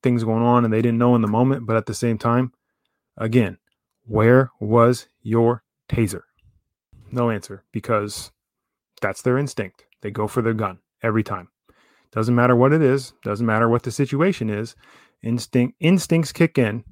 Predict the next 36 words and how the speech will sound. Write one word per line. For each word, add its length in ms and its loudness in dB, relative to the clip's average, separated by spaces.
and 220 -4
they 140 0
will 220 2
go 180 -2
for 280 -12
it. 60 -20
And, 120 -4
and, 260 -4
and 160 2
the, 140 0
the 340 2
worst 360 4
part 200 4
of 80 2
it 80 2
all 240 2
is, 100 -2
like 160 0
I 60 0
said 180 -2
at 60 -10
the 100 -6
beginning, 560 -6
black 240 2
people 260 2
are 60 2
paying 260 0
the 80 -4
price 260 2
for 140 -14
this, 320 -10
but 260 4
let's 320 2
not 240 2
twist 260 -4
it. 140 -18